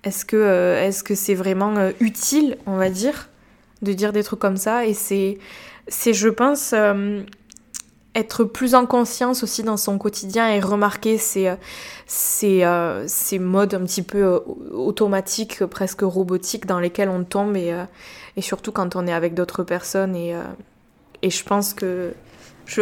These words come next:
je le lisais dans un livre et, euh, comme quoi, en fait, quand, quand on dit rien, quand on ne s'insurge pas, et c'est Gisèle Halimi qui le lit, qui le dit dans son livre, euh, Une farouche liberté, quand, quand on,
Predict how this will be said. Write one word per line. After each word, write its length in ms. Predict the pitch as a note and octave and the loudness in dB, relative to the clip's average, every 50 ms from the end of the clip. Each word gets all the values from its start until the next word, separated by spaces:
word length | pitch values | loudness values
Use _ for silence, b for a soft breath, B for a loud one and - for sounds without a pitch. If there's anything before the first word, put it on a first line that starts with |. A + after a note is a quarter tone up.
| - - | 0 -2
je 180 | - F3+ F3+ F#3+ | -4 -6 -2 0
le 80 | F#3+ F#3+ | 0 0
lisais 360 | F#3 F#3+ F#3+ G3 G#3 A3 G3+ | 0 0 -2 2 2 2 2
dans 240 | G3+ F#3+ F#3 F3 F3+ | 2 0 0 0 -2
un 100 | F3 F3+ | 0 0
livre 440 | F#3+ G3+ G#3 A3 G#3 G3+ F#3+ F3 | 0 2 2 2 0 0 0 0
et, 300 | E3+ - - F#3 F3+ F3 | 0 0 -2 -2 -4 -4
euh, 40 | F3 - - G#3+ A3+ - - B B B B B B B B B B | -6 -8 -10 -14 -16 -20 -20 B B B B B B B B B B
comme 200 | - G3 F#3 F3 | -2 0 0 0
quoi, 260 | - - G3+ G3+ G3 | -2 0 0 2 2
en 100 | F#3+ F#3 | 2 0
fait, 240 | F#3 - G#3 G3+ - | 0 -2 -2 -2 0
quand, 260 | - G3 F#3 F3 - F#3+ F3 | 0 0 0 0 0 -2 -2
quand 260 | - - G3 F#3+ - G#3 | 2 2 0 2 2 2
on 80 | G3+ | 2
dit 180 | F#3+ F#3 G3+ G3 | 2 4 4 4
rien, 260 | G3+ G3+ G#3+ A3 A#3 | 4 4 4 2 2
quand 260 | A#3+ A3+ G3 F#3+ - | 2 2 0 0 0
on 60 | G3 | -2
ne 100 | F#3+ F#3+ | -2 -2
s'insurge 680 | F#3 - - G#3 G3+ G3+ - - A3 - G3 F3+ F#3+ G3 | -2 -2 -2 -2 -4 -4 -4 -4 -4 -2 -2 -2 -2 -2
pas, 320 | F#3+ - G3 G#3+ A#3 - - - - - - | 0 0 0 -2 -2 -6 -14 -20 -16 -12 -10
et 40 | F#3+ | -8
c'est 220 | - - G3 F#3+ | -6 -4 -4 -2
Gisèle 380 | F3+ F#3 F#3+ F#3 G3 G3+ G#3+ G#3 | -2 -2 -2 0 0 0 2 2
Halimi 360 | G3 F#3+ F#3 F#3 F#3+ A3 A3 | 0 0 0 0 0 0 -2
qui 140 | - - F#3 | -2 -4 -4
le 100 | F3+ F3+ | -2 -2
lit, 260 | F3+ F#3 G#3 A3+ A3 | -2 -2 -2 -2 -4
qui 220 | - - - - F#3 | -6 -12 -8 -4 -2
le 100 | F#3+ F3+ | -2 -2
dit 120 | F3+ G3+ | -2 -2
dans 140 | F#3+ G3 F3+ | -2 -2 -2
son 220 | F3 - - F3+ F3 | -2 -2 -2 -2 -2
livre, 320 | F3 F#3 G3 F#3+ G3 F#3 | 0 0 -2 -2 -2 -2
euh, 120 | F3 E3+ - | -2 -2 -2
Une 160 | G3+ F#3 F3+ | -2 -4 -4
farouche 340 | - - F3+ F3+ G3 G3+ G3+ - | -2 -2 -2 -2 -2 -2 -4 -4
liberté, 420 | G3 F3+ F3+ F3 - - G#3+ G#3+ B B B B B B B B B B | -2 -2 -2 -2 -2 -4 -4 -4 B B B B B B B B B B
quand, 240 | G#3+ G3 F#3+ - G3 - - | 2 2 2 2 0 -2 2
quand 260 | - G#3+ G3+ G3 - | 2 2 4 4 2
on, 500 | G#3+ G3+ F#3+ F#3+ F#3 F#3 F#3 F#3 F#3 F#3 | 2 2 2 2 0 -2 -2 -4 -4 -6